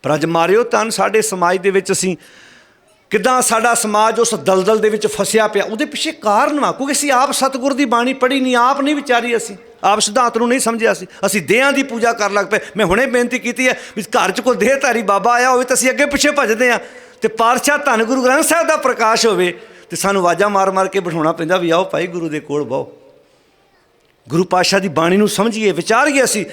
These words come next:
ਕਦੀ ਗੁਰੂ ਹਰਗੋਬਿੰਦ ਪਾਤਸ਼ਾਹ ਆਪਣੇ ਸਾਂਢੂ ਸਾਈਂ ਦਾਸ ਦੇ ਘਰ ਡਰੌਲੀ ਜਾਂਦੇ ਆ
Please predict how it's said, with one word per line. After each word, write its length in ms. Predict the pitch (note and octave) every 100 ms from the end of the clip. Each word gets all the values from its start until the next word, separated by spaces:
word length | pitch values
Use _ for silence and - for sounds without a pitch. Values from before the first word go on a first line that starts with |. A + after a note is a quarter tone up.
| - -
ਕਦੀ 360 | A#3+ C4+ D4 - - - - _ _ _ _ -
ਗੁਰੂ 240 | D#3+ D4+ C#4+
ਹਰਗੋਬਿੰਦ 420 | G3+ E3 D4 D#4
ਪਾਤਸ਼ਾਹ 480 | C4+ B3+ G#3 C#4 C4+
ਆਪਣੇ 300 | C#4 C#4+ C#4
ਸਾਂਢੂ 460 | - A#3 D#4 E4+
ਸਾਈਂ 400 | - G#3+ A3 C4+
ਦਾਸ 280 | C4+ C4 A3+
ਦੇ 140 | C4+
ਘਰ 220 | C4+ G#3+ G#3
ਡਰੌਲੀ 360 | G3 G3+ G3+
ਜਾਂਦੇ 320 | F#3 E3+ B3+
ਆ 80 | C4